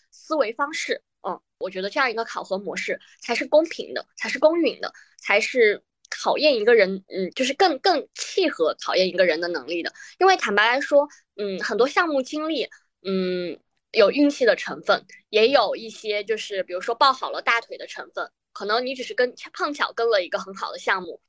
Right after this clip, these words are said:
项目的数据很好，但你自己不一定。也许你只是碰巧的进入到了一个特别缺人的公司，然后蹭上了这个东西，它不一定能够代表你的实力，可是你的思考能力一定代表着你的实力。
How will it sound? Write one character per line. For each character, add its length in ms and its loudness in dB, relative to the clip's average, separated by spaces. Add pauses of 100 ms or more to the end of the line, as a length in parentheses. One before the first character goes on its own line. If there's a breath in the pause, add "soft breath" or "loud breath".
(140)
项 200 2
目 120 0
的 80 0
数 180 -4
据 140 -4
很 160 -14
好， 240 -8
但 120 0
你 120 -8
自 100 -10
己 140 -12
不 100 -8
一 180 -8
定。 200 -4 (300 soft breath)
也 120 4
许 140 0
你 100 6
只 100 0
是 120 -4
碰 260 0
巧 220 -2
的 80 0
进 180 0
入 160 2
到 180 4
了 80 0
一 40 0
个 80 0
特 100 -6
别 100 6
缺 220 6
人 220 2
的 160 0 (240 soft breath)
公 200 6
司， 300 -2
然 100 -2
后 240 2 (200)
蹭 260 0
上 180 4
了 80 -8
这 100 -10
个 60 -2
东 160 -4
西， 200 -8 (280)
它 100 -4
不 100 -2
一 80 4
定 160 0
能 100 0
够 100 0
代 180 0
表 120 -4
你 120 -8
的 80 -12
实 200 -4
力， 160 -8 (220 soft breath)
可 100 -2
是 100 0
你 120 4
的 80 2
思 220 0
考 240 2
能 180 -6
力 80 0
一 120 -4
定 160 -2
代 140 4
表 180 0
着 160 0
你 120 -4
的 80 -10
实 220 -2
力。 160 -6